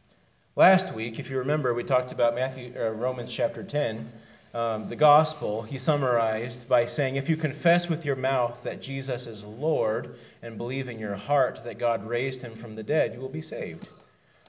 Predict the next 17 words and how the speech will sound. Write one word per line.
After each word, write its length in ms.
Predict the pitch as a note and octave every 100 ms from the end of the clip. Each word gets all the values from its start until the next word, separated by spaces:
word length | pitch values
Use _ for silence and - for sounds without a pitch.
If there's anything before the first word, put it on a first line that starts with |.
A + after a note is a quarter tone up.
| -
God 220 | C#3 D#3+
has 180 | D#3+ -
shared 300 | - D#3 D#3+
his 160 | D3 B2+
authority 640 | B2 - G3 G#3 E3 C3+
with 200 | B2+ B2
the 80 | G#2+
church 600 | - G2 G#2 - - - _ _ _ -
so 260 | - G#3
that 260 | G3 D3 C#3
the 60 |
church 680 | B2+ - A#3 F3+ E3 - - -
will 120 | C#3+
go 180 | E3 E3
throughout 340 | E3 D#3 D3+
the 80 | C#3
world 720 | C3 G#3+ G3+ B2+ A#2 C#3+